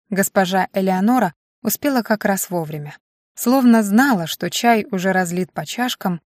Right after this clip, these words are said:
со стола убраны оставшиеся после завтрака крошки,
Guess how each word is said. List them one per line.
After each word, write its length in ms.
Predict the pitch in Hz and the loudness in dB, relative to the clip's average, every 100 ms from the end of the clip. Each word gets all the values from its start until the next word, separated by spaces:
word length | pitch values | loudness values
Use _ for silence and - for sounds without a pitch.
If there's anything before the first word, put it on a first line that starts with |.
| _ _ | _ _
со 140 | - 214 | -6 -2
стола 400 | - 262 269 - | 2 4 4 4
убраны 480 | 254 214 220 202 196 | 0 2 4 4 2
оставшиеся 680 | - - 220 - 185 170 190 | -2 0 0 0 -6 -4 -6
после 360 | 196 - 175 | -6 -4 -4
завтрака 500 | 170 196 - 165 160 | -2 -2 -2 -8 -10
крошки, 520 | - 226 254 - - | -8 -6 -6 -8 -12